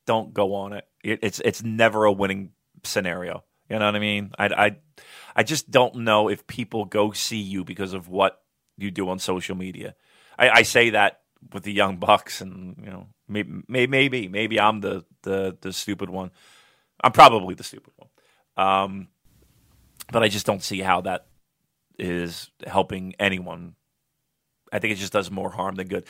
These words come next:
You have more opportunity to fuck up than you, uh, you do to shine. So,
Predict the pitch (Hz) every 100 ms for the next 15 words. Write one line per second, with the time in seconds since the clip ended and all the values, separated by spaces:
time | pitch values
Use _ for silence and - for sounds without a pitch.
0 | - 127 113 123 135 117 - - 107 98
1 | 95 - 95 - 98 - 92 - _ _
2 | _ _ - 98 92 95 - 87 87 95
3 | 92 92 95 - 87 85 87 - 95 92